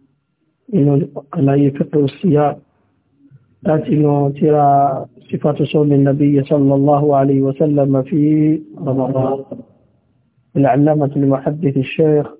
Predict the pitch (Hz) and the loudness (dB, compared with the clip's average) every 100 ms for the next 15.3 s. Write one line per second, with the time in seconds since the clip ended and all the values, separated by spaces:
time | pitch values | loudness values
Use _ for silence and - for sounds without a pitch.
0 | - 143 139 151 156 175 _ _ _ 147 | -4 -2 2 2 0 -4 _ _ _ -2
1 | 147 135 131 143 143 139 135 139 151 151 | 0 0 0 -2 0 0 2 2 2 2
2 | 160 175 - _ _ _ _ _ _ _ | 2 -2 -4 _ _ _ _ _ _ _
3 | _ _ - 135 147 139 139 135 160 196 | _ _ -4 0 2 2 2 2 2 0
4 | 196 _ - 135 120 139 147 143 139 131 | -6 _ -4 -2 2 2 2 0 -4 -4
5 | - 151 139 - - _ _ _ _ _ | 0 0 0 -6 -20 _ _ _ _ _
6 | - 135 135 135 156 160 151 - _ _ | -4 0 0 -2 -2 -2 -4 -8 _ _
7 | _ _ - _ _ _ _ - 135 156 | _ _ -20 _ _ _ _ -4 0 2
8 | 151 151 147 139 - - 147 151 156 127 | 2 0 0 -2 -4 -2 -2 0 0 -2
9 | 139 156 143 147 139 147 151 151 - 139 | -2 -4 -4 -2 0 2 0 -2 -4 -6
10 | 127 - 143 147 151 156 160 - - 135 | -4 -2 -2 0 0 0 -4 -12 -6 -6
11 | - 131 - 156 151 143 160 - 139 - | -6 -14 -4 0 0 2 0 0 -2 -2
12 | 147 143 143 165 147 - 139 135 156 156 | -2 0 2 2 0 -2 -2 -2 -2 0
13 | 143 - _ _ _ _ _ _ _ _ | 0 -2 _ _ _ _ _ _ _ _
14 | 151 139 139 151 139 139 131 - 175 143 | 0 0 2 0 2 0 -2 -4 -4 -2
15 | 135 135 | 0 -2